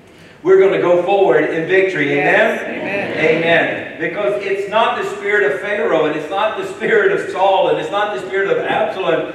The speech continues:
Speaker 1: and it's not the spirit of Goliath, and it's not the spirit of Jezebel, and it's not the spirit of Herod, or the spirit of Nebuchadnezzar, or any other spirit that is the most powerful spirit. Because the most powerful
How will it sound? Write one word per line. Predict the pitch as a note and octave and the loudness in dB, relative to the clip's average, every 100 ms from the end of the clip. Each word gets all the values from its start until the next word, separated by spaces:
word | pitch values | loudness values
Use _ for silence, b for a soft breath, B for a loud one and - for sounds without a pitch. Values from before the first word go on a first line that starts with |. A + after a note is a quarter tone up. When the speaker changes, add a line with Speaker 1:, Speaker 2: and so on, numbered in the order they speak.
| B | B
Speaker 1:
and | - F#3 | -8 -6
it's | G3 | -2
not | A3 A#3 A3 | 2 2 0
the | - | -6
spirit | A3 A3 F3 | -4 -4 -4
of | D#3+ | -6
Goliath, | F3+ G3 A3 F#3+ | 0 2 2 0
and | - D#3 | -4 -8
it's | - | -6
not | A#3+ | -4
the | B3+ - | -4 -8
spirit | B3 A#3+ D#3+ | -2 -2 -2
of | |
Jezebel, | A3+ B3 A3+ A3 G3+ - - | -4 -2 -2 0 0 0 -4
and | - G#3+ | -4 -2
it's | A3 - | -2 -2
not | B3+ C4 B3 | -2 -2 -6
the | A#3 | -8
spirit | - B3+ B3 | -6 -2 0
of | A3+ - | 0 -2
Herod, | A3+ A#3+ A3+ G3 - - | 0 2 2 0 -4 -6
or | G3 G#3 | -2 0
the | G3+ | 0
spirit | - A#3 A#3 | 0 2 2
of | |
Nebuchadnezzar, | A#3 A#3 A3 A3+ A3+ A#3 G#3 F#3+ | 2 -2 -2 -2 2 2 2 -2
or | G3+ | -2
any | B3 C4+ C4 | -4 -4 -2
other | A#3 B3+ A#3+ | 0 0 0
spirit | - - A#3+ B3+ A#3 G#3+ - - - | -2 -6 -8 0 2 2 -2 -6 -8
that | G3+ G#3 | -6 -4
is | G3+ | -4
the | |
most | G3+ G#3 - - | -4 -4 -4 0
powerful | A3 A3+ A3 G3+ - - | 4 4 2 -2 -4 -4
spirit. | G3+ F#3+ D#3 - - - | -2 0 0 -2 -6 -2
Because | G3 G#3+ G#3+ | 2 4 4
the | |
most | G#3 A#3 A#3+ A#3 A#3+ | 4 6 4 4 0
powerful | A#3 A#3+ A#3+ A#3 A#3 | 2 4 2 2 0